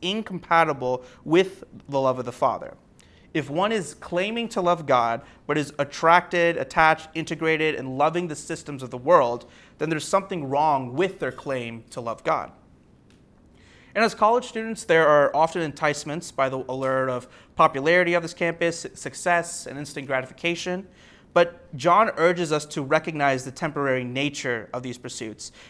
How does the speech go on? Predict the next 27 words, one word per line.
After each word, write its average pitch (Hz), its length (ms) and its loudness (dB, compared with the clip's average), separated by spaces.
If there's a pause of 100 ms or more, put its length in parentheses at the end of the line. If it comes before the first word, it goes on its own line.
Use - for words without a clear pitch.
(100)
Instead, 170 440 2
fix 202 340 0
our 202 120 6
hearts 143 640 2
on 135 300 0
eternal 139 380 -4
treasures. - 640 -14 (480)
So 175 160 4
I 165 80 10
would 185 120 4
encourage 214 360 0
you 190 80 0
to - 160 0
ask 190 280 4
yourself, 131 440 -2 (140)
does 175 320 2
your 190 140 2
life 147 440 0
and 170 100 -6
desires 135 640 2 (280)
reflect 196 540 2
the 165 80 -2
life 143 280 2
and 143 80 -6
desires 127 500 2
of 131 100 -10
Jesus, 135 680 -8